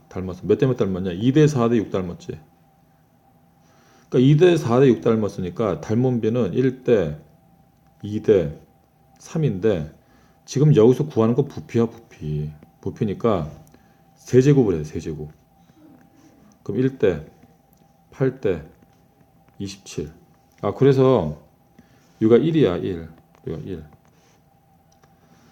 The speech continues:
이게 팔이거든. 팔, 이게 칠이 되는 거지, 칠. 어, 칠. 그다음에 이십칠이니까 이십칠에서 팔 빼면 십구 되는 거야, 십구.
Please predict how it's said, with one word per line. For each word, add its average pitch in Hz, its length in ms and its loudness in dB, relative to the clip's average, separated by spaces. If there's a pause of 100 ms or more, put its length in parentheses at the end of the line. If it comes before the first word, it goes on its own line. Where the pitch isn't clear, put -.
(200)
이게 143 160 0
팔이거든. 165 560 2
팔, 165 160 -4
이게 135 120 4
칠이 214 200 -6
되는 156 140 -2
거지, 87 160 -4
칠. - 300 -12 (1040)
어, 139 140 -20
칠. - 260 -14 (1300)
그다음에 107 280 0
이십칠이니까 147 760 2
이십칠에서 143 580 2
팔 185 180 -6
빼면 113 160 -2
십구 - 240 -6
되는 120 160 -4
거야, 90 100 -10
십구. - 380 -14